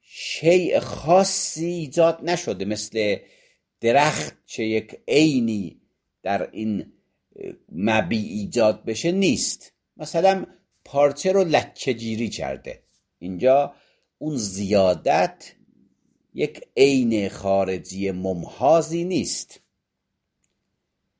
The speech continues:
به اصطلاح این زیادت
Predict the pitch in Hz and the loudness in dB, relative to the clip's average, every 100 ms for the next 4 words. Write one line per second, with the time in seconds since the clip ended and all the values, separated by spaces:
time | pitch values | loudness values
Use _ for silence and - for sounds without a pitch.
0 | _ _ _ _ _ _ _ _ _ _ | _ _ _ _ _ _ _ _ _ _
1 | _ 82 101 - 123 151 170 165 _ _ | _ -4 -2 0 4 6 6 2 _ _
2 | _ 160 156 110 104 117 127 123 120 104 | _ -6 -4 -8 -6 0 6 8 6 4
3 | 180 190 | 0 0